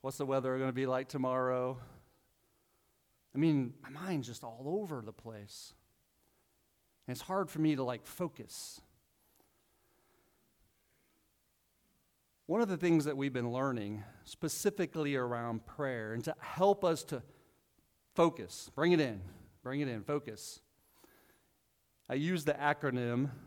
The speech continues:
maybe Pujols could again. Like, we, I want him to come back next year, maybe Pujols could again.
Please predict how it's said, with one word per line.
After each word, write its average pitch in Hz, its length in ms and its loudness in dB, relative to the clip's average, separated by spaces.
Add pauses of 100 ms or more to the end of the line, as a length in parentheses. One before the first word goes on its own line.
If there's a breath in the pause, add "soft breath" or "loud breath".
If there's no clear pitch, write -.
(140 loud breath)
maybe 135 460 2
Pujols 135 560 -2
could 143 180 0
again. 123 400 -2
Like, 110 180 -6
we, 120 180 -6 (140)
I 127 60 -2
want 143 180 6
him 135 60 6
to 139 60 0
come 151 160 6
back 147 200 4
next 147 300 4
year, 147 220 4
maybe 135 260 2
Pujols 139 420 0
could 143 120 -2
again. 131 360 0